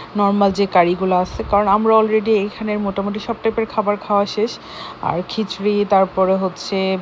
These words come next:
বিফ, এগুলা তো অনেক খেয়েছি। তো দেখা গেছে ওদের হাঁসের মাংসের সাথে খিচুড়ি, এটাও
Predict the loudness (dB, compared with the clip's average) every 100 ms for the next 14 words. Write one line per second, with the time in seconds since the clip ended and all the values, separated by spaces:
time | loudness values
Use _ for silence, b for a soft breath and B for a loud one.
0 | -4 -2 -2 -2 -4 -6 -2 0 4 4
1 | 4 2 0 0 0 -2 -6 -18 -12 0
2 | 0 0 -6 -8 B B B -4 2 4
3 | 4 0 0 -2 -4 -2 -2 0 0 0
4 | 0 -2 -2 -2 -2 -4 -4 -4 -4 -6
5 | -8 -2 0 0 -4 -2 -2